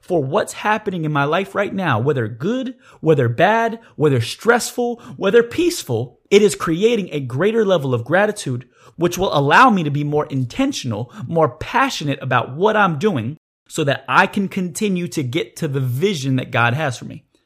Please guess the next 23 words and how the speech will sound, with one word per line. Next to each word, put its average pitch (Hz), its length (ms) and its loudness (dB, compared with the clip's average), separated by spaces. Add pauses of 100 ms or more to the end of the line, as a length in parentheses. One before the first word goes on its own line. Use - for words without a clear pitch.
(520)
So 147 220 0
if, 131 200 -8
if - 160 -6
you 175 60 0
don't 220 160 -2
have 185 320 0
that 160 240 -4
belief 127 440 -4
that - 280 -14
God 135 240 0
is 127 100 -4
a 110 60 -8
great 120 340 -8
God 113 380 -4 (240)
and 113 80 -10
that 110 100 -4
God 127 200 2
has 135 120 -2
something 117 300 -4
great 175 260 -4
for - 80 -8
you, 110 240 -4 (240)
it's - 100 -20